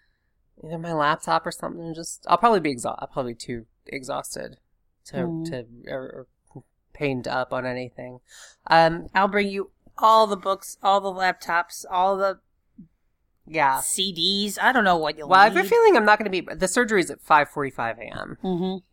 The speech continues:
Speaker 1: You know, or you get there at five forty-five A M. And then they said it's a three-hour surgery,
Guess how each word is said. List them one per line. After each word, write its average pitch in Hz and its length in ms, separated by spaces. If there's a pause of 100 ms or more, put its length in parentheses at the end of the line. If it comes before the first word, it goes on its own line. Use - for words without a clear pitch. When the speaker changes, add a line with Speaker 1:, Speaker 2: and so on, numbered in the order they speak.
Speaker 1:
You 143 60
know, 127 100
or 143 260
you 143 300
get 139 200
there 120 160
at - 60
five 131 260
forty-five 139 420
A 143 60 (120)
M. - 120 (460)
And 170 120
then 170 100
they 170 60
said 151 220
it's 156 220
a 156 80
three-hour 147 480
surgery, 165 480